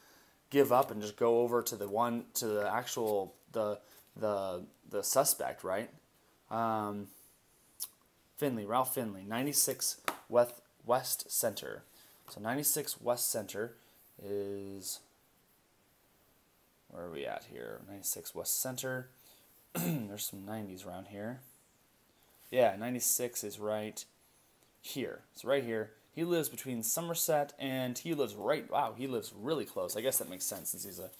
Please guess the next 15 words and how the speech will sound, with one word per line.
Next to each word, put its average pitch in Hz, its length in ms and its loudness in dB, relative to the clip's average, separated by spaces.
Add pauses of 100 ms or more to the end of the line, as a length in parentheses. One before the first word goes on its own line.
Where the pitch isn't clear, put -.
(380)
actor 113 360 -2
here. 110 260 -6 (260)
So - 100 -12
ninety-seven 123 500 0
West 120 280 4
Center, 113 400 -2 (400)
okay. 110 180 -6 (2000)
All 101 160 -4
right. 101 280 0 (120)
Oh, 170 80 4
wow, 147 400 6
look 123 180 2
at 117 80 0
this. 123 460 2
Okay, 127 380 0